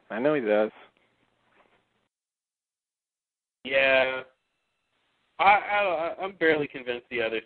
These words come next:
Speaker 2: cared about the whole fertility thing at this point.
Speaker 1: <laughs>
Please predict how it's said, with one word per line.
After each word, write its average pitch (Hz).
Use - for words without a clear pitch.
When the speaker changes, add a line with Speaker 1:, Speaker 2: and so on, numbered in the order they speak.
Speaker 2:
cared 107
about 104
the 104
whole 110
fertility 104
thing 104
at 98
this 101
point. 107
Speaker 1:
<laughs> -